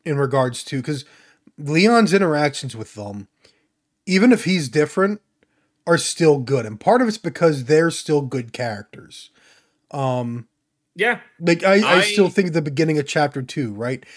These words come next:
Speaker 1: Very different. Very
Speaker 2: Extremely.
Speaker 1: different. Um,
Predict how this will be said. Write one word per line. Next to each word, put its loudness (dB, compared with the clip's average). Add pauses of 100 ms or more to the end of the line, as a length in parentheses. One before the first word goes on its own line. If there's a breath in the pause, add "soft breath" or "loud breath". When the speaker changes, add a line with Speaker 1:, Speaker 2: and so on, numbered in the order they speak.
(160 loud breath)
Speaker 1:
Very 2
different. -2 (840)
Very 0
Speaker 2:
Extremely. 6
Speaker 1:
different. -2
Um, -2